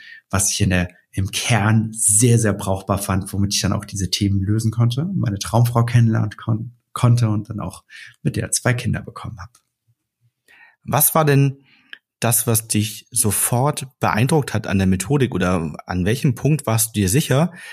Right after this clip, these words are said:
Speaker 2: dass das jetzt die Methodik ist, die wahrscheinlich nach diversen Büchern, die du gelesen hast und anderen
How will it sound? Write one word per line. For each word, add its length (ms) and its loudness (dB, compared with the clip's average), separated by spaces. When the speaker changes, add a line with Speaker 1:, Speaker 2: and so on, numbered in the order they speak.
Speaker 2:
dass 240 -2
das 280 2
jetzt 260 0
die 80 4
Methodik 480 2
ist, 280 0
die 220 2
wahrscheinlich 540 0
nach 180 -2
diversen 580 0
Büchern, 300 0
die 80 0
du 140 0
gelesen 420 2
hast 240 -2
und 100 -2
anderen 600 2